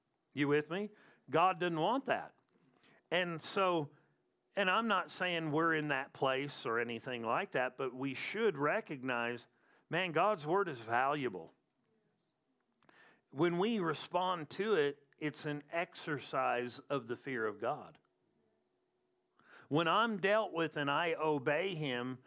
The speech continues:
I am actually exercising the reverence of God. Not just, "I reverence you," I'm doing it.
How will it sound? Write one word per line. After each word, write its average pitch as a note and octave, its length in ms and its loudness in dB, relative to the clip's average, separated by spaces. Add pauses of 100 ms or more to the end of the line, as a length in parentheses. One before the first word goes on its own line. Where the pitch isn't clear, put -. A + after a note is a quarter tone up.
(260)
I D#3+ 220 2
am C#3 220 0
actually C3+ 720 -4 (100)
exercising A#2 1500 -2
the A#2 120 -4
reverence A#2 880 -4 (240)
of A#2+ 180 -2
God. A2+ 400 0 (1300)
Not F3+ 260 0
just, G3 240 -6
"I E3+ 180 2
reverence D3 760 -2
you," A#2+ 300 -2 (480)
I'm C#3 420 -2
doing D3 460 0
it. F2+ 180 -14